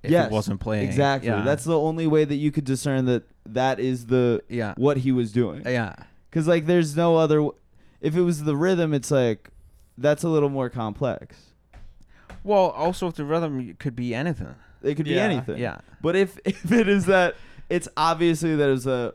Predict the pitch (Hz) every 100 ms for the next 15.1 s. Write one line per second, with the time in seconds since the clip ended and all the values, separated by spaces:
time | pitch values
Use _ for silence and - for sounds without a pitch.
0 | - 143 156 160 - 160 156 139 139 131
1 | _ - 147 147 - - 131 131 123 139
2 | 135 - 113 139 135 120 73 - _ -
3 | 127 127 110 135 127 120 117 - - 113
4 | 131 123 _ 92 98 101 107 101 98 98
5 | 92 104 - - - - - - - -
6 | _ _ - 117 151 165 131 127 123 123
7 | 123 123 147 156 160 160 147 147 151 156
8 | 147 151 139 143 131 127 - - 175 208
9 | 202 202 131 135 127 170 120 113 113 170
10 | 135 147 120 120 107 - 139 147 - 175
11 | 156 131 135 147 135 143 143 127 127 131
12 | 131 - 101 104 - 185 120 110 208 208
13 | 196 202 185 170 151 - 170 165 175 196
14 | 185 220 214 185 156 156 160 147 156 160